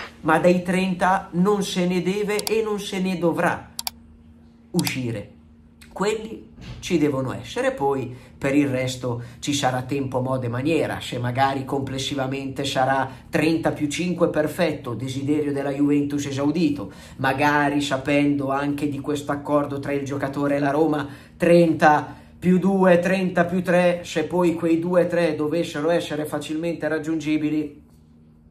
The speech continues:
tutto sommato immagino andrebbero bene uguale, a maggior ragione se la Juventus ha questa necessità quasi impellente di ricevere quei soldi per poi andare a sbloccare altre operazioni in uscita.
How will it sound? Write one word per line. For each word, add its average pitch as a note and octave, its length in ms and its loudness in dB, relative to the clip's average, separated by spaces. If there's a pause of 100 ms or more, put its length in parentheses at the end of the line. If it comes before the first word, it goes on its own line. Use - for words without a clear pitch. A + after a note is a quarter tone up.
(440)
tutto D3 260 -4
sommato C#3 440 -4
immagino C3+ 380 -4
andrebbero C3+ 500 -6
bene C#3 180 -4
uguale, C3+ 540 2
a C3 80 -6
maggior B2 360 -4
ragione C3 520 -6 (160)
se - 160 -6
la C3+ 100 0
Juventus C#3+ 540 0
ha C3 60 -6
questa C#3+ 340 -2
necessità C#3+ 580 0
quasi D#3 380 4
impellente C#3+ 960 0 (240)
di D3 160 2
ricevere D3 520 0
quei C#3+ 140 -4
soldi C#3+ 420 0
per C3 200 -4
poi C#3+ 180 0
andare C3+ 300 -2
a C3 40 -4
sbloccare C3 600 -2
altre C3+ 380 -2
operazioni C3+ 580 -6
in C3 80 -6
uscita. B2+ 480 -8